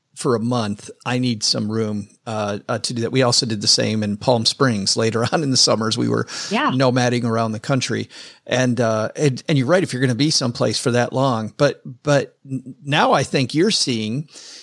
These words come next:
Speaker 1: with this vacation rental place, like, the magic of Airbnb. But I also wonder,
Speaker 2: Yeah.
Speaker 1: though, with, with Airbnb being on the ropes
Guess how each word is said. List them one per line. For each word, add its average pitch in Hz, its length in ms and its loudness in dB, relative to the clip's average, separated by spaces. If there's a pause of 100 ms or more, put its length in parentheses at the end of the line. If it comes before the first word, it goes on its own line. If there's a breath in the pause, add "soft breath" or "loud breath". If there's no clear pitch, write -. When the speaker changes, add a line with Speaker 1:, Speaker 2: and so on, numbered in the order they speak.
(220 loud breath)
Speaker 1:
with 131 260 0
this 139 220 2
vacation 127 540 2
rental 151 240 4
place, 117 560 -6
like, 127 300 -2
the 120 80 -2
magic 139 480 0
of 117 80 0
Airbnb. 110 520 -2
But 190 120 0
I 202 80 0
also 453 280 0
wonder, 180 520 0 (280 loud breath)
Speaker 2:
Yeah. 233 160 0
Speaker 1:
though, 143 380 2
with, 165 400 0 (100)
with 156 540 0 (560 soft breath)
Airbnb 170 800 2
being 139 340 0
on 160 220 2
the 160 100 4
ropes 131 680 -2